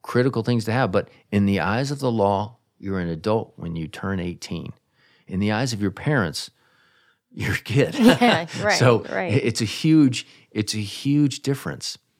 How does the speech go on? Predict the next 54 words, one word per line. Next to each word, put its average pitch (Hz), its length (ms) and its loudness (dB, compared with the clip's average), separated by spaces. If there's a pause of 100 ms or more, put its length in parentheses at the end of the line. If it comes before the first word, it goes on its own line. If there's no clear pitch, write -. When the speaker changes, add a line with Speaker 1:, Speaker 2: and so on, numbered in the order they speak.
(220)
Speaker 2:
Yeah. 98 180 -14
Speaker 1:
And 113 140 2
we're 135 80 6
not, 143 280 0
most 127 260 0
of 127 40 -2
us 113 120 0
aren't 80 160 0
ready 80 200 0
for 85 260 -4
it. - 120 -10 (400)
And, 85 180 -6
and 95 140 -4
we 95 80 -2
don't 92 220 -4
think, 92 240 -6
oh, 98 120 -2
and, 117 220 -2
and 123 140 0
same 175 260 -2
thing 170 160 -4
for, 123 220 -8
for - 160 -12
college. - 560 -8 (480)
They 92 160 -2
have, 104 320 0
uh, 90 160 0
rights. 90 560 -2 (440)
Uh, 85 180 -4
you 95 240 0
have 101 240 -4
to 92 80 -6
get 98 280 -2
a, 80 300 -6
a 90 60 -2
waiver 98 640 0 (180)
from 90 220 -8
the 92 80 -6
college - 640 -6 (640)
that 95 160 -2
says, 92 280 0
"I 87 140 0
can 95 180 -2
look 95 160 -2
at 101 80 -4
their 101 180 0
grades. 101 440 -2
I 78 120 -4
can 85 180 -6
look 92 180 -6
at 92 120 -4
their, 90 320 -4
their 90 140 -2
invoices," - 800 -4